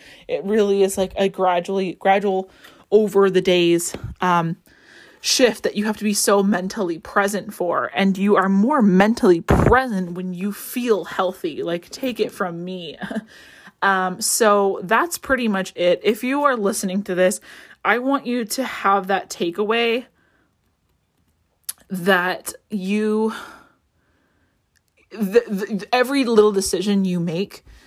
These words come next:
to step away from your most, like, abundant timeline, as my friend Natalie says, like, to step away from your healthiest, most vibrant self, every step you take that's not towards it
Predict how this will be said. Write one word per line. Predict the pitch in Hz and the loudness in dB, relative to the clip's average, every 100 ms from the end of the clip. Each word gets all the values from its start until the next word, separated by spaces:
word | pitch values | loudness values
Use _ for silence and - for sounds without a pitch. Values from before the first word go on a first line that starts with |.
| _ _ _ - | _ _ _ -4
to | - 233 180 - | -2 0 -4 -2
step | - - 214 208 | -2 2 0 4
away | 208 180 160 160 170 190 | 2 2 0 0 0 -2
from | 240 - 196 | -2 0 0
your | 185 | 0
most, | 180 196 170 185 - 190 | 0 2 2 0 -2 -2
like, | 175 - | -2 0
abundant | 185 170 175 175 175 175 - | -2 0 0 0 -2 -6 -6
timeline, | 151 160 175 185 233 | -6 -4 -2 0 2
as | 202 196 | 0 0
my | 185 | -4
friend | 196 170 190 | 0 0 0
Natalie | 160 160 175 | 0 -4 -4
says, | 220 220 214 262 | -2 0 0 -2
like, | - 175 - - - - - - | -4 -6 -10 -20 -20 -20 -20 -8
to | - | -2
step | - - | 2 4
away | 220 190 185 | 6 6 6
from | 208 185 | 2 -2
your | 165 | -2
healthiest, | - - 175 196 - 185 185 - - - | 0 2 2 2 4 4 4 -2 -10 -2
most | 185 196 233 | 4 4 4
vibrant | - 180 190 175 180 180 165 | -2 0 2 2 0 -4 -2
self, | - 170 185 262 - - - - | 2 4 4 0 -6 -20 -20 -2
every | - 226 262 | 2 2 0
step | 254 - 240 | -2 -2 0
you | 220 | 0
take | 214 240 | 2 2
that's | 208 202 | 0 -2
not | 190 - | -4 -4
towards | - - 175 202 | -4 0 0 2
it | 269 285 | 2 0